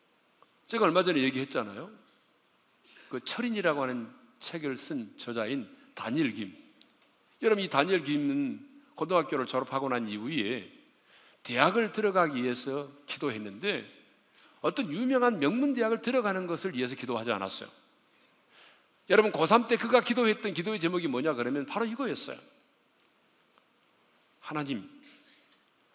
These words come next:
하나님을 많이 경험할 수 있는 것으로 보내주세요. 제가 제 한계를 못 넘고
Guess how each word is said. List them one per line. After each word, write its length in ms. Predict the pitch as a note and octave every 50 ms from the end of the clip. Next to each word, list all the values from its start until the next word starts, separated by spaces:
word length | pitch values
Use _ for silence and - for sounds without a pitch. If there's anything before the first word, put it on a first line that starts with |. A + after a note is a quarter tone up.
| _
하나님을 520 | - - G#3 A3+ A#3+ B3 A#3+ A#3+ A#3+ B3+ C4+
많이 540 | C4+ A3+ F3+ F3+ G3+ B3 D4+ E4+ F#4+ F4+ -
경험할 360 | C#4+ C#4+ C#4 D4+ D4 D4 C#4
수 120 | C#4+ -
있는 120 | C4+ A#3+ A3+
것으로 280 | A3 G3+ - G#3 G3+
보내주세요. 520 | - - B2+ C3+ D#3+ D#3+ - - - - - _ _ _ _ _ _ _ _ _ _ _ _ _ _ _ _ _ _ _ _ _ _ _ _ _ _ _ _ _ _ _ _ _ _ _ _ _ _ _ _ _
제가 240 | - F3 G3 A3+ A3+
제 160 | - G#3 G#3+
한계를 960 | G3+ D#3+ G#3+ A#3+ B3+ B3+ A3+ B3 B3 C4 D4 D#4 D#4+ D#4 - - - - - -
못 180 | C#3 - C#3+
넘고 640 | G3 A3+ C4 B3 - - C4 C#4 A#3+ D3+ - - -